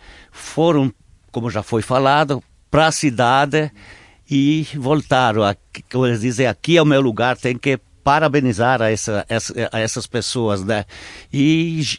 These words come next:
e tem mais algumas famílias também que, que experimentou a vida na cidade e voltou, né?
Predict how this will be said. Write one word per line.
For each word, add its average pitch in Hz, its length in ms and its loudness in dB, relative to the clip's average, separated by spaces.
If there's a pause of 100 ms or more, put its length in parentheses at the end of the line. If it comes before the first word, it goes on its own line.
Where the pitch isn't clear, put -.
e 151 120 0
tem 180 260 0
mais 175 400 4
algumas 147 460 0
famílias 139 480 0
também 147 360 0
que, 117 480 -4 (160)
que - 80 -4
experimentou 151 640 0
a 160 80 4
vida 139 300 0
na 139 100 2
cidade 127 540 -2
e 147 40 -2
voltou, 151 480 0
né? 101 160 0